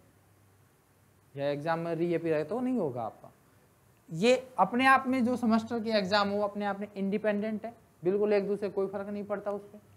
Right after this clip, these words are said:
नहीं पड़ता ना। जब उसके first semester के एग्जाम दे रहे हो तो दूसरे का कोई relationship नहीं है, Independent हो गए but interdependent। but interdependent का मतलब क्या हुआ?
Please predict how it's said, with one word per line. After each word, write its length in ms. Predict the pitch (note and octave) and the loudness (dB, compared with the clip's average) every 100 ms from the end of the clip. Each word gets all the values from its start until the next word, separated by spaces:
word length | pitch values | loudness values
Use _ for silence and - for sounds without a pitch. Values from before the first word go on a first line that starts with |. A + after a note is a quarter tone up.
| _ _ _ | _ _ _
नहीं 120 | E3+ F#3+ | -4 -2
पड़ता 280 | A#3 A3+ | 0 2
ना। 180 | B3+ D4+ - - | 0 -2 -10 4
जब 180 | F3 F3+ | 6 6
उसके 220 | G3 - | 0 -2
first 240 | G#3 G#3 G#3 | 0 0 0
semester 400 | A3 G3+ G#3 G#3+ | 0 0 0 0
के 80 | G3+ | 0
एग्जाम 340 | F3+ F#3 F#3 | 2 2 2
दे 140 | F3 | 2
रहे 120 | D#3+ G#3+ | 2 0
हो 80 | |
तो 100 | D#4 | -4
दूसरे 280 | A3+ A3 A#3+ | -4 -2 2
का 100 | A3+ | 2
कोई 200 | A3 A#3+ | 4 4
relationship 500 | G3+ F3+ E3 D3+ C#3 | 4 0 -4 -14 -14
नहीं 160 | A#2 G#2 | -14 -16
है, 80 | A#2 _ _ _ _ _ _ _ _ _ _ _ _ _ _ - | -20 _ _ _ _ _ _ _ _ _ _ _ _ _ _ -2
Independent 480 | F3 G#3 A#3 B3+ A#3+ | 2 4 4 4 4
हो 80 | A3 | 4
गए 200 | C4 C#4 | 4 0
but 400 | F3 A#3 A#3+ - | 0 0 0 0
interdependent। 800 | B3 A#3+ C4 G#3 D#3+ D3 B2+ C3 | 2 4 4 2 -2 -8 -8 -4
but 300 | G3 G#3 A3 | -2 -2 0
interdependent 600 | A#3 C#4 C#4 C4+ C4+ C#4 | 2 2 2 0 0 2
का 80 | |
मतलब 280 | C4 B3 B3 | 2 2 0
क्या 120 | A3 | 4
हुआ? 320 | F3+ G3+ B3+ | 6 6 2